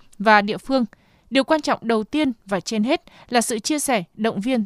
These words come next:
từ trong mỗi gia đình. Phụ nữ cần được thấu hiểu với những thiệt thòi, hy sinh khi đảm nhận thiên chức. Họ cũng cần được chia sẻ nhiều hơn trong quá trình chăm sóc, nuôi dạy con cái và làm việc nhà. Họ cần được tạo điều kiện nhiều hơn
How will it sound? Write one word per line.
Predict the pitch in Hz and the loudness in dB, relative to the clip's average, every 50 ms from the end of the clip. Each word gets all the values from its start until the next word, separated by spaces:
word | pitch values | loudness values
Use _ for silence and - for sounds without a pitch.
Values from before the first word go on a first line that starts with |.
| - _ | -4 _
từ | 208 190 | -6 -6
trong | - - 226 220 202 | -4 -4 -2 2 2
mỗi | 190 165 214 | 2 2 0
gia | 226 233 | -2 -2
đình. | 214 208 202 175 165 - _ _ _ _ _ _ _ _ _ _ | 0 0 0 0 -2 -4 _ _ _ _ _ _ _ _ _ _
Phụ | - - 233 | -6 0 2
nữ | 226 214 226 254 320 381 - _ - _ _ _ | 4 4 4 4 0 -4 -6 _ -20 _ _ _
cần | 277 247 247 | 4 4 4
được | 240 220 - | 2 0 -2
thấu | 240 220 262 | -4 -4 -2
hiểu | 277 294 262 196 156 156 - | 0 0 0 0 0 -4 -4
với | - 196 190 | 0 2 2
những | 220 240 277 | 2 0 -2
thiệt | - 247 202 - - | -4 -6 -6 -4 -4
thòi, | 202 196 185 170 160 - | -4 -2 -2 -4 -6 -6
hy | - 240 247 226 | -6 -6 -6 -4
sinh | - - 247 226 208 - _ - - _ | -4 0 0 0 0 0 _ -14 -20 _
khi | - 339 320 | -2 0 0
đảm | 277 226 165 165 | 2 0 0 0
nhận | 180 190 185 | -2 -2 -4
thiên | 180 - 247 220 202 | -4 -2 -2 -2 0
chức. | - 320 381 - _ - - _ _ - - _ | 0 -2 -4 -4 _ -18 -20 _ _ -20 -16 _
Họ | - 247 233 | 6 8 8
cũng | 226 - 262 285 311 | 8 6 0 -2 0
cần | - 277 214 | 0 0 0
được | 190 185 | 0 -2
chia | - 311 302 | -2 -4 -4
sẻ | 269 - 214 185 | -2 -2 0 2
nhiều | 185 202 208 202 185 | 4 4 4 4 2
hơn | 196 220 269 277 262 233 | 0 -2 -2 -2 -2 -2
trong | - 240 208 | -4 -6 -4
quá | - 202 | -6 -6
trình | - 247 214 165 | -4 -4 -6 -6
chăm | - - 226 208 190 | -4 -2 -4 -2 -2
sóc, | - - 302 330 - _ _ - | -2 -2 -4 -4 -4 _ _ -2
nuôi | 240 254 240 | -2 -2 0
dạy | - 220 - | -2 -4 -6
con | - - 214 208 202 | -2 -2 -2 -2 0
cái | - 196 185 196 277 - - - - - _ | 0 0 0 0 -2 -6 -10 -16 -20 -2 _
và | 247 233 | 2 4
làm | 226 226 226 | 4 4 2
việc | 202 208 - - | 0 -2 -2 0
nhà. | 202 202 196 185 170 - _ _ _ _ | 0 2 0 0 -4 -8 _ _ _ _
Họ | - 277 269 233 | 2 2 4 4
cần | 269 254 240 233 | 4 4 4 2
được | 233 - | 0 0
tạo | - 226 240 | 0 0 2
điều | 240 220 | 2 0
kiện | 190 - 240 226 - 220 214 | 0 0 -2 0 4 6 8
nhiều | 220 214 196 | 8 8 6
hơn | 202 226 277 277 254 | 4 2 4 4 2